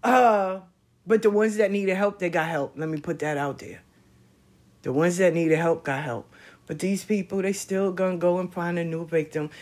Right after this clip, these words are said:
until someone speaks up and really goes and sit in a courthouse. And, you know,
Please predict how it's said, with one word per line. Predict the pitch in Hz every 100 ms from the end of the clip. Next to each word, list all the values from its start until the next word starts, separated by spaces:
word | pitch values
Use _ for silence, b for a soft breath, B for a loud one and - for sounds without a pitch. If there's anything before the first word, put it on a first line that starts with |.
| B -
until | 170 190
someone | 170 160 160 170
speaks | - - 151 -
up | 151 143 B B B
and | - 147 147
really | 180 175
goes | 165 165 160 160 160 156
and | 156 143 139 B B B
sit | - 220 202
in | 180 160
a |
courthouse. | 147 190 170 165 135 113 - - - _ b b _ _
And, | 160 160 156 151 143 139 127 - _ _
you | 190
know, | 175 139 120